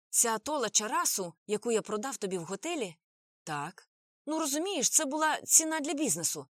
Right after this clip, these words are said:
Справжня ціна, дружня, всього п'ятдесят рупій за одну толу афганського чарасу». Він підняв руки, потім опустив їх, ляснувши себе по стегнах. «Я попросив у тебе на п'ятдесят рупій більше, ніж треба».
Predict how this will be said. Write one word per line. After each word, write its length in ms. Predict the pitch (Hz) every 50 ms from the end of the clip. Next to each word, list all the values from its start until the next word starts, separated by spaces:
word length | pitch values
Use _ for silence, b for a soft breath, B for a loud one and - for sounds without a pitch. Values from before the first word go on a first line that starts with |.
| _ _ _
Справжня 520 | - - - - 262 262 262 240 254 254
ціна, 420 | 240 - - 262 311 370 359 285 - _ _ _
дружня, 540 | 202 220 302 311 269 202 - 185 165 139 135 - _ _
всього 280 | - - 330 311 415
п'ятдесят 540 | 392 - 359 359 285 320 285 - 330 311 -
рупій 240 | 311 320 285 - 262
за 140 | 220 226 233
одну 220 | 240 226 226 247
толу 320 | 247 - 330 359 359 370 -
афганського 480 | - 220 220 233 240 214 - - 285 294
чарасу». 580 | 277 - - - - 131 127 - - - - _ _ _ _ _ _ _ _ _
Він 200 | 156 170 190 185
підняв 360 | 160 175 170 151 170 165 156 160
руки, 360 | 220 294 - - 339 311 - _ _
потім 320 | - 302 294 - 226 208 - -
опустив 520 | 196 - - 170 151 - - - 196 226
їх, 220 | 254 302 302 - - - -
ляснувши 500 | 240 247 277 - - 269 254 - 254 226
себе 280 | - - 185 175 185
по 120 | - - 156
стегнах. 540 | - - - 143 131 131 127 123 - - _ _ _ _ _ _ _ _
«Я 120 | - 269
попросив 420 | 262 302 269 294 302 - - 339 349
у 40 | 349
тебе 260 | - 285 285 247 269
на 120 | 269 269
п'ятдесят 560 | 254 - 269 254 226 247 - - 311 330 -
рупій 240 | 359 349 - 330 311
більше, 420 | 262 233 269 277 254 - - 277 226
ніж 200 | 208 - - -
треба». 400 | - 147 139 117 120 120 127